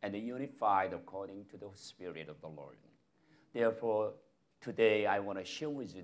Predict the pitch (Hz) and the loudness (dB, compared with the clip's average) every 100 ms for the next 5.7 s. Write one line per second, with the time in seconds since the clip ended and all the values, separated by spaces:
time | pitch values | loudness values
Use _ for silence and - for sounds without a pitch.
0 | 82 113 123 139 143 120 110 - 107 98 | 2 6 6 6 -2 -4 -4 -6 -10 -10
1 | - - 101 123 156 160 - 180 - 139 | -12 -10 4 8 8 8 0 0 2 4
2 | 147 147 113 - - 92 87 - - 90 | 6 4 4 -4 -10 -10 -10 -10 -10 -10
3 | 107 - - 101 - 98 - 82 71 - | -12 -14 -12 -14 -12 -12 -12 -10 -10 -12
4 | - - _ _ _ _ _ _ - 95 | -20 -20 _ _ _ _ _ _ -2 0
5 | 92 - 90 87 90 87 85 | 0 -2 -6 -2 0 0 -4